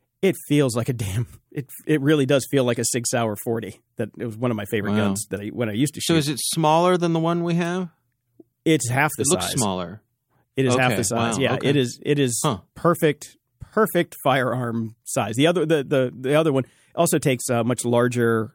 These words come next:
Speaker 1: C O two canister, so you can get more shots off on the, the other one that we have. But
Speaker 2: Yeah.
Speaker 1: I like it. I really like it. I'll let you know after this weekend when I, when I actually go and test fire it. Um,
Speaker 2: Okay.
Speaker 1: But, uh, the, the other thing about this brand is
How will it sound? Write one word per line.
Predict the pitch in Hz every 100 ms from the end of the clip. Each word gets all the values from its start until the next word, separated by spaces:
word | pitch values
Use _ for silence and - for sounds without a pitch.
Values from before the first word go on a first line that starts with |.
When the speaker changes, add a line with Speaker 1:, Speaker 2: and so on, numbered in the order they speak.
| _
Speaker 1:
C | - - 113
O |
two | 110 123
canister, | 135 123 131 143
so | 127
you | 113
can |
get | 113
more | -
shots | 107 117 107
off | 120 123 123
on | 117
the, | 110 120 - _
the | 123 117 113 -
other | 131 135
one | 139
that |
we | 147
have. | 151 165 165 _ _ _ _ _ _ _ -
But | 131 139
Speaker 2:
Yeah. | 113 90 - _ _ _ _ _ _ _
Speaker 1:
I | 147
like | 135 160 151
it. | 110 _ -
I | 123
really | 123 135 135
like | 139 147
it. | 120 - _ _
I'll | 117 117 127
let | 151
you | 165
know | 151 160 156 160
after | 151 151 151
this | 143 127
weekend | 165 165 135 120 120
when | 123 117
I, | 113 113 120
when | - 120
I |
actually | 110 120 - 123
go | 120 120
and | 113 107 -
test | 143 -
fire | - 98 104
it. | 123 - _ _ _ _ _
Um, | 113 110 104 101
Speaker 2:
Okay. | 147 180
Speaker 1:
But, | 151 113 - _ _ _ _ _ _ _ -
uh, | 120 117 95
the, | 143 147 143
the | 147 147
other | 190
thing | 196 170
about | 135 147
this | 151 120
brand | 127 135 139 135 123
is | 117 120